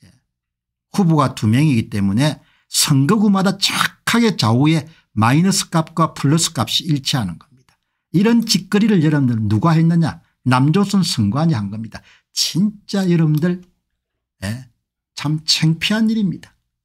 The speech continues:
예. 대학 교육을 받은 사람들이 다수를 차지하는 이, 이 대한민국에서 선관위가 이런저런 도둑질을 하더라도 아무도 이야기를 안 하는 겁니다. 언론들이 다 침묵하고 이게 말이 됩니까?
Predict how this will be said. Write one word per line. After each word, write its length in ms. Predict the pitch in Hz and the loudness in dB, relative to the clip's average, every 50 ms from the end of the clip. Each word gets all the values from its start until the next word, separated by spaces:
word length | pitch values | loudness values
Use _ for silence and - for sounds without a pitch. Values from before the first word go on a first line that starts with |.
| _ _ _ _ | _ _ _ _
예. 140 | 104 92 _ _ _ _ _ _ _ _ _ _ | -20 -20 _ _ _ _ _ _ _ _ _ _
대학 360 | - 113 123 135 170 170 - | 0 2 2 2 0 0 0
교육을 360 | - 208 214 220 214 196 170 | 0 2 2 2 2 2 2
받은 260 | 170 139 139 156 165 160 | 0 0 0 2 0 0
사람들이 520 | - 165 165 156 151 151 151 156 151 - | 2 0 2 2 2 0 0 -2 -2 -4
다수를 460 | - - 202 202 - - 185 160 143 | -4 -2 0 0 0 0 0 0 -2
차지하는 460 | - - 143 127 120 127 120 117 113 120 | -2 -4 -4 -2 -2 0 0 0 0 0
이, 200 | 127 131 - - _ _ _ _ _ _ _ | 0 -2 -4 -6 _ _ _ _ _ _ _
이 320 | - 127 131 131 131 131 | -2 -2 0 -2 -2 -2
대한민국에서 1040 | - 120 107 90 101 131 143 151 151 160 156 127 107 95 90 90 - - 160 139 - - _ _ _ _ _ _ | -2 0 0 2 2 2 2 2 2 2 0 -2 -6 -10 -12 -14 -10 -8 -8 -8 -8 -10 _ _ _ _ _ _
선관위가 760 | _ - - - - 135 127 131 131 180 226 247 233 220 214 185 | _ -4 -2 0 2 2 2 4 4 4 4 4 4 2 2 2
이런저런 580 | 160 185 202 208 240 226 220 226 202 170 165 | 2 2 2 4 4 4 4 2 2 2 2
도둑질을 500 | - 131 123 120 175 170 - - 226 202 143 | 0 2 2 2 0 0 -2 0 0 2 0
하더라도 500 | 113 120 113 127 120 110 107 104 117 104 - - - - - - - - - - - | 0 -2 -2 -2 -4 -4 -4 -6 -8 -12 -14 -14 -14 -12 -12 -10 -10 -10 -10 -6 -2
아무도 280 | - 254 302 - 262 | -2 0 2 2 2
이야기를 480 | 226 170 123 117 113 127 160 185 190 165 | 2 2 2 2 2 2 2 0 0 -2
안 120 | 104 90 | -4 -4
하는 200 | 92 92 101 107 | -8 -10 -12 -12
겁니다. 380 | 110 117 120 147 156 156 - - - - _ _ _ _ | -12 -12 -10 -10 -10 -10 -10 -14 -20 -20 _ _ _ _
언론들이 580 | - 226 247 240 233 220 214 185 202 214 185 - | 0 0 2 2 2 2 2 2 2 0 0 0
다 420 | 151 139 160 180 202 208 208 202 | -2 0 2 2 2 2 2 0
침묵하고 720 | 202 - - 202 196 185 135 104 - 127 151 156 - 104 - _ _ _ _ _ | 0 0 0 2 2 2 0 -2 -4 -8 -8 -8 -10 -14 -18 _ _ _ _ _
이게 240 | - 170 196 262 262 | 0 0 2 2 2
말이 480 | 185 - - - - 110 170 240 262 | 0 0 -2 -4 -4 -2 0 0 0
됩니까? 560 | 180 196 151 135 147 170 185 185 214 160 - | 0 0 0 0 0 -2 -2 -6 -10 -12 -12